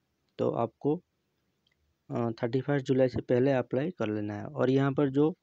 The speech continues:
अ, जॉब पीरियड रहेगा आपका, वो एक साल के लिए रहेगा, क्योंकि ये एक अप्रेंटिस पोस्ट है,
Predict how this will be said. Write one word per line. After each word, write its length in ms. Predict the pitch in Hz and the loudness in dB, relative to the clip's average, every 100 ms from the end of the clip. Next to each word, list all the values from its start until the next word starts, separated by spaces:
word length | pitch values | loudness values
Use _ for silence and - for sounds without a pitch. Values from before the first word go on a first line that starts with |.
| _ _ _ _ _ 120 | _ _ _ _ _ -4
अ, 120 | 120 | -2
जॉब 300 | 113 127 131 | 2 2 4
पीरियड 260 | 143 139 135 | 2 2 4
रहेगा 340 | 135 135 131 | 4 4 2
आपका, 360 | 131 - 147 175 - - | -2 -2 -2 -2 -8 -2
वो 260 | 135 175 - _ _ - - - - | 0 0 -4 _ _ -20 -20 -20 -6
एक 140 | 127 - | -4 0
साल 240 | 139 127 | 0 0
के 140 | - | 0
लिए 340 | 127 135 190 147 | 0 2 0 -2
रहेगा, 420 | 123 123 147 185 - _ _ - | -2 0 -2 -4 -8 _ _ -4
क्योंकि 260 | 131 131 | -2 2
ये 340 | 151 - 131 135 | 0 2 0 0
एक 120 | 143 | -2
अप्रेंटिस 480 | 127 - 127 135 - | -4 -2 -2 -4 -4
पोस्ट 340 | - 131 - | -4 -4 -4
है, 140 | 147 | -8